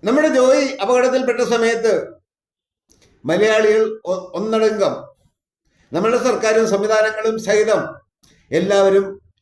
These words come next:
ജോയിയെ രക്ഷപ്പെടുത്താനുള്ള ശ്രമത്തിന്റെ ഭാഗമായിട്ട് പ്രവർത്തിച്ചത് നമ്മൾ കണ്ടതാണ്. ഒരുപക്ഷെ ജോയി അർഹിക്കുന്നതിലൊക്കെ ഒരുപാട്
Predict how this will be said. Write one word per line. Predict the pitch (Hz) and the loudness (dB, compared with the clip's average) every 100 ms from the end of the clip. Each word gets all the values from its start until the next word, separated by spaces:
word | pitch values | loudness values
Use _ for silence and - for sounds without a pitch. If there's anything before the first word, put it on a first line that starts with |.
| _ _ - 151 | _ _ -4 0
ജോയിയെ | 190 196 202 190 | 2 2 2 2
രക്ഷപ്പെടുത്താനുള്ള | 170 190 196 190 190 180 180 170 | 0 0 2 2 0 0 -2 -4
ശ്രമത്തിന്റെ | 170 170 180 180 160 | -6 -6 -4 -2 0
ഭാഗമായിട്ട് | 160 160 165 165 151 | 0 0 -4 -6 -4
പ്രവർത്തിച്ചത് | 147 147 143 147 147 | -4 -4 -8 -8 -6
നമ്മൾ | 139 147 143 | -4 -2 -2
കണ്ടതാണ്. | 143 143 110 85 - _ _ _ _ _ _ _ _ _ - - | 0 0 -2 -6 -16 _ _ _ _ _ _ _ _ _ -10 -2
ഒരുപക്ഷെ | 277 320 311 302 254 | 2 2 2 2 2
ജോയി | 294 302 | 2 4
അർഹിക്കുന്നതിലൊക്കെ | 254 269 285 285 294 294 285 269 | 2 2 0 2 4 4 4 2
ഒരുപാട് | 269 262 285 285 | 2 2 2 4